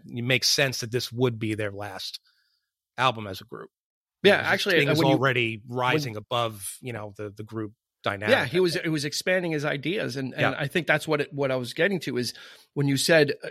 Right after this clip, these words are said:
Speaker 2: you know,
Speaker 1: <clears throat>
Speaker 2: kind of echoes what he would be doing.
Speaker 1: Yeah.
Speaker 2: For some reason, you know, the first song that came to mind when you said that was Fortress Around Your Heart.
Speaker 1: Mm-hmm.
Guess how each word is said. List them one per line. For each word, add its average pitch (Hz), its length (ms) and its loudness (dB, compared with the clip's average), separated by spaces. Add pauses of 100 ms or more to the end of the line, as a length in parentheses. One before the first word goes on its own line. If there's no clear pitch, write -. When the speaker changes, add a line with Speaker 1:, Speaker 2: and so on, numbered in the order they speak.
Speaker 2:
you 147 120 2
know, 139 140 4
Speaker 1:
<clears throat> - 20 -4
Speaker 2:
kind 147 200 0
of 127 160 -4
echoes 139 400 0
what 123 140 -4
he 131 100 -6
would 120 140 -6
be 120 100 -4
doing. 143 420 6 (280)
Speaker 1:
Yeah. 110 160 4
Speaker 2:
For 151 100 0
some 208 220 6
reason, 175 400 6
you 156 160 2
know, 160 120 2
the 127 220 0
first 220 320 4
song 220 200 4
that 202 100 0
came 196 200 2
to 180 120 0
mind 180 280 2
when 160 120 0
you 147 80 -2
said 254 260 2
that 131 260 4 (800)
was 139 220 0
Fortress 170 400 -2
Around 147 220 -4
Your 127 80 -4
Heart. 127 220 -6 (400)
Speaker 1:
Mm-hmm. 113 220 0